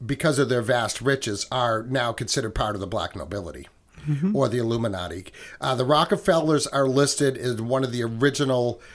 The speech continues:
Speaker 1: uh, Illuminati bloodlines. Okay,
Speaker 2: Mm-hmm.
Speaker 1: so, so, but, but as, but there's other families in there too. I mean, that we're gonna be touching on, uh, not tonight, but we're gonna be doing these other series. Uh, we started out with Club of Rome, and then we kinda work backwards, right?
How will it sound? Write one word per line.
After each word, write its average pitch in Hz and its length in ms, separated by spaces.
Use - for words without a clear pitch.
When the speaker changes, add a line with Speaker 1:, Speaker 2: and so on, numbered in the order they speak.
Speaker 1:
uh, 110 400
Illuminati 131 640
bloodlines. - 680
Okay, 147 160
Speaker 2:
Mm-hmm. 233 100
Speaker 1:
so, 107 340
so, 196 220
but, 180 240
but 220 80
as, 220 220
but 220 180
there's 226 220
other 285 240
families 254 480
in 220 100
there 208 200
too. 247 300
I 180 80
mean, 185 160
that 180 140
we're 196 120
gonna 208 120
be 180 120
touching 214 420
on, 120 260
uh, 131 300
not 202 240
tonight, 202 400
but 143 120
we're 147 100
gonna 165 160
be 165 100
doing 240 320
these 190 160
other 165 180
series. 156 580
Uh, 151 240
we 156 100
started 240 320
out 240 140
with 190 100
Club 190 240
of 156 80
Rome, 127 340
and 165 100
then 170 60
we 160 80
kinda 160 260
work 131 240
backwards, - 480
right? 110 240